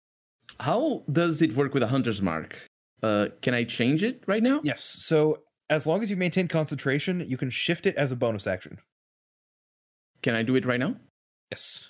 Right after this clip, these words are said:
Speaker 2: Yes, you can.
Speaker 1: Do I n-, need to roll anything?
Speaker 2: No. So you would just say
Speaker 1: Okay.
Speaker 2: that you're shifting it as a bonus action from the Intellect Devourer to the Half-Orc.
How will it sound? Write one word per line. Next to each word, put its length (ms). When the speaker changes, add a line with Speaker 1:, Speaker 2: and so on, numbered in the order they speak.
Speaker 2:
Yes, 180
you 80
can. 240
Speaker 1:
Do 140
I 60
n-, 300
need 180
to 100
roll 220
anything? 380
Speaker 2:
No. 160
So 120
you 80
would 80
just 180
say 80
Speaker 1:
Okay. 100
Speaker 2:
that 120
you're 100
shifting 340
it 80
as 100
a 60
bonus 260
action 300
from 320
the 160
Intellect 300
Devourer 320
to 80
the 60
Half-Orc. 480